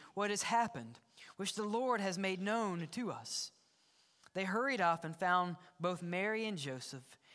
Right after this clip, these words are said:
and the baby who was lying in the manger. After seeing them, they reported the message that they were told about this child. And when they heard it,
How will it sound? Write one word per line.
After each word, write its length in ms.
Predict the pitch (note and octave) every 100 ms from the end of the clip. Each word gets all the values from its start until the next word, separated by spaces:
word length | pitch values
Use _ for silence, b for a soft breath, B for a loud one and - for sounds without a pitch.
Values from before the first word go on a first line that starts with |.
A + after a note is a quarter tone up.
| B
and 120 | E3+
the 80 | F3
baby 360 | F#3 G3+ F#3+
who 100 | E3+
was 140 | D#3+ D3
lying 340 | D#3+ E3 E3
in 80 | E3
the 80 | D3+
manger. 480 | C3 A#2 A#2 A#2 A#2+ _ _ _ b b b
After 280 | - G#3 A3+
seeing 520 | G#3+ - - D#4 A3
them, 200 | F3 F3
they 100 | F3+
reported 500 | E3+ E3 - A#3+ B3+
the 80 | A3
message 680 | G3 F3+ E3 D3 C3 C#3 - B B
that 120 | D#3+
they 120 | D#3+
were 100 | E3
told 320 | D#3+ E3+ E3+
about 320 | E3+ D#3 C#3 C3+
this 180 | C#3+
child. 520 | - - B2 A#2 A#2+ - _ _ _ B B B B
And 260 | G#3 G3 E3+ - _ _ _ -
when 240 | G#3+ G#3+ F3 E3 _
they 140 | F#3+ G3
heard 340 | F3 C#4+ C#4+
it, 160 | E3+